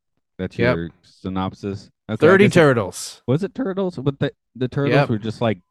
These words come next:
Speaker 1: like dots, green dots.
Speaker 2: Yeah, I think it was a word for Sprite. It probably
Speaker 1: Yeah.
Speaker 2: is a word for a sprite that moves in a certain direction. <laughs>
Speaker 1: 'Cause aren't they birds once they render them?
Speaker 2: You know,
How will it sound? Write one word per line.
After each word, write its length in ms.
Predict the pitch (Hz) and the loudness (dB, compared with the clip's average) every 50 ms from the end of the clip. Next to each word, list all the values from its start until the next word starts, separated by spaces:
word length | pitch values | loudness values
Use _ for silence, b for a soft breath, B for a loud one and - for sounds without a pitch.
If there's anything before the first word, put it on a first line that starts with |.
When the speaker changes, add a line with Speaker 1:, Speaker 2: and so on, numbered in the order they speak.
| _ _ _ _ | _ _ _ _
Speaker 1:
like 320 | 92 101 98 90 80 80 80 | -6 -4 -4 -4 -6 -6 -4
dots, 440 | 101 98 95 85 73 _ _ - | -4 -2 -2 -4 -6 _ _ -20
green 280 | _ - 98 98 95 87 | _ -4 -4 -4 -4 -2
dots. 500 | 85 87 90 85 73 - _ - - _ _ _ _ - | -2 -2 -2 -2 -4 -6 _ -20 -20 _ _ _ _ -4
Speaker 2:
Yeah, 180 | - 123 117 117 | -2 0 0 2
I 80 | 120 120 | 0 2
think 200 | - 151 151 165 | 2 4 4 4
it 60 | 170 | 4
was 180 | 147 139 123 | 4 4 4
a 60 | 143 123 | 2 2
word 260 | 113 123 123 127 117 | 4 2 0 0 -2
for 140 | - 117 107 | -6 -10 -8
Sprite. 560 | - - - - 120 113 113 117 113 - - _ _ _ _ _ _ _ _ _ _ _ _ _ - | -8 -10 -6 -2 0 2 2 2 0 -2 -6 _ _ _ _ _ _ _ _ _ _ _ _ _ -16
It 100 | - - | -12 -2
probably 200 | - 135 135 101 | 0 2 4 4
Speaker 1:
Yeah. 120 | 92 131 123 | 4 2 2
Speaker 2:
is 120 | 117 113 | 0 -2
a 60 | 123 | -4
word 260 | 110 117 120 123 117 | 0 0 0 0 -2
for 140 | - 120 117 | -4 -4 -4
a 80 | 110 107 | -4 -4
sprite 400 | - - - 120 117 110 107 107 | -6 -6 -4 -2 -2 -2 -4 -6
that 80 | 110 | -8
moves 240 | 110 117 113 110 101 | -6 -6 -6 -6 -6
in 100 | 113 107 107 | -6 -6 -6
a 80 | 107 | -6
certain 260 | - - 113 104 107 | -6 -6 -6 -6 -6
direction. 520 | 104 110 104 101 107 - - - - - - _ _ _ _ | -6 -6 -6 -6 -4 -4 -4 -4 -4 -6 -6 _ _ _ _
<laughs> 200 | _ _ _ - | _ _ _ -2
Speaker 1:
'Cause 120 | 143 135 | 0 2
aren't 160 | 170 202 226 | 2 0 0
they 100 | 359 339 285 247 _ - | -4 -4 -6 -6 _ 0
birds 420 | 113 107 107 113 123 139 147 - 151 | 2 2 2 2 0 0 -2 -4 -6
once 180 | 123 120 - | -6 -6 -4
they 100 | - 110 | -4 -4
render 400 | 98 90 90 92 98 101 113 110 | -2 -2 -4 -4 -4 -6 -6 -4
them? 340 | 113 123 120 127 127 104 - _ _ _ _ _ _ _ _ - | -2 -2 -4 -4 -6 -10 -16 _ _ _ _ _ _ _ _ -8
Speaker 2:
You 100 | - 127 | -4 0
know, 140 | 131 139 | 2 2